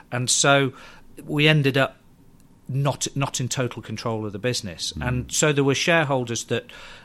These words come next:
Speaker 1: um, by the time I sold out, they wanted out. One, uh, but in fact, one of our, um, investors in Birmingham, Mark Hales, he wanted to buy out the whole business.
Speaker 2: Mm.
Speaker 1: And, um, he wanted a hundred percent ownership. So it was a case of, right, okay,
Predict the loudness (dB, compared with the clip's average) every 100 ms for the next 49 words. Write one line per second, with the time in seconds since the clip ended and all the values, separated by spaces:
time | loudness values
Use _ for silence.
0 | -14 -6 -4 -4 -8 -4 2 2 2 -2
1 | 0 0 -2 -2 -2 -4 -6 -8 -8 -4
2 | -2 0 -2 -4 -6 -4 -4 -4 -6 -2
3 | -2 0 -4 -4 -4 -2 0 0 0 0
4 | 0 2 2 0 -2 -6 -20 -12 -4 -2
5 | 0 -4 -8 -4 0 -2 -2 -6 -4 -2
6 | -2 -2 -6 -4 -6 -6 -8 -6 -6 -8
7 | -8 -4 -4 -6 -10 -12 -6 -4 -4 -6
8 | -8 -8 -6 -4 -6 -6 -10 -12 -14 -20
9 | -10 -6 -6 -8 -12 -20 -20 -20 -20 -8
10 | -4 -2 -4 -6 -12 -20 -20 -20 -4 -2
11 | 0 -2 -2 -4 -6 -8 -8 -6 -6 -6
12 | -6 -6 -8 -8 -8 -8 -8 -10 -6 -4
13 | -4 -6 -4 -4 -2 -4 -8 -6 -6 -6
14 | -8